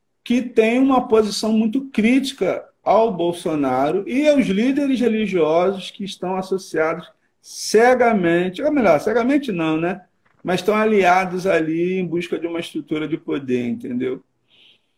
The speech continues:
E aí eu, eu, eu gosto de pensar nisso. Pensar que a gente, assim, vai precisar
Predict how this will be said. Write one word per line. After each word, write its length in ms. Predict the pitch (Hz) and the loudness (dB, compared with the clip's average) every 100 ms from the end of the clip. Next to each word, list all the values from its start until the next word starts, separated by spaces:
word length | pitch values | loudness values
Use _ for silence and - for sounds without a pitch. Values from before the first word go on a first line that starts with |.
| _ - - | _ -20 -20
E 180 | 139 131 | -10 -6
aí 800 | 135 139 135 135 147 156 170 180 | -4 -2 2 2 2 0 -2 0
eu, 240 | 180 170 - | 0 0 -4
eu, 240 | 160 160 - | -6 -6 -6
eu 180 | 160 156 | -4 -4
gosto 340 | 143 165 175 | 0 -2 -2
de 80 | 170 | -8
pensar 500 | 175 160 156 170 175 | -6 -8 -4 -4 -4
nisso. 260 | 147 135 - | -4 -6 -8
Pensar 500 | 214 214 208 185 208 | -6 -4 -2 0 -2
que 140 | 220 | 0
a 120 | 226 | 0
gente, 340 | 190 196 214 220 | 0 -4 -6 -6
assim, 500 | 208 175 156 139 - _ _ _ _ _ | -8 -8 -8 -8 -14 _ _ _ _ _
vai 200 | 160 180 | 0 2
precisar 600 | 185 190 - 160 156 165 | 2 0 0 -2 2 2